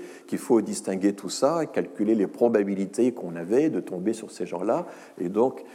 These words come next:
de pouvoir, au moment de la publication des résultats, inverser sa probabilité pour avoir un, des résultats représentatifs. Je, je vous passe, euh, les détails. Il y a une enquête ménage, mais une enquête aussi sur les individus, c'est une enquête biographique,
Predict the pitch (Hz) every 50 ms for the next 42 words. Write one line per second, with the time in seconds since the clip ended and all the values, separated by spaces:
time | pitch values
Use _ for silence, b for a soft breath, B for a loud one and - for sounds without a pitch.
0 | B B - 95 90 - - 107 98 110 131 123 110 98 101 110 127 113 95 -
1 | - 110 98 - 104 87 - 123 104 92 87 87 87 85 85 82 - - 127 139
2 | 165 175 B B B B B B B - - 101 98 104 101 - - - 120 -
3 | - - - - 98 92 90 85 90 90 - - 165 165 170 - 98 80 95 101
4 | 117 120 110 92 92 85 - 95 87 95 92 87 95 82 87 87 - - 143 107
5 | 95 120 - - 127 113 120 120 120 - 135 131 - - 139 - - - - -
6 | - - _ _ _ _ _ _ _ - - - - - - - 101 90 92 92
7 | 87 - 151 160 156 - - - - B B B B B B B B _ - 98
8 | 95 95 92 92 92 - - 87 98 98 110 131 131 131 127 - - 117 95 76
9 | - - - - B B B B B B B _ - 92 95 95 98 95 92 95
10 | 95 - - 85 - - - 95 113 135 160 180 196 208 202 170 - 101 95 95
11 | 92 90 87 - - - - - - - - 107 101 - - - 80 78 80 80
12 | - 110 107 113 117 117 123 139 135 139 170 190 214 226 - - - - 82 82
13 | - - 92 82 76 73 82 98 110 107 101 - 131 143 - - 185 202 - -
14 | - B